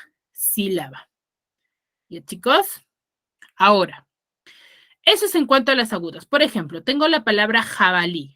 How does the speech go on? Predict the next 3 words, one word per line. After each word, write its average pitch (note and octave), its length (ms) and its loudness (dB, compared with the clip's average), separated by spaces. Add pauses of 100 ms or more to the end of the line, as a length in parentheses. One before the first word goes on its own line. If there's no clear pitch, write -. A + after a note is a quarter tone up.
Jabalí, A3+ 1300 0
tres G3+ 260 -2
sílabas, A3 680 0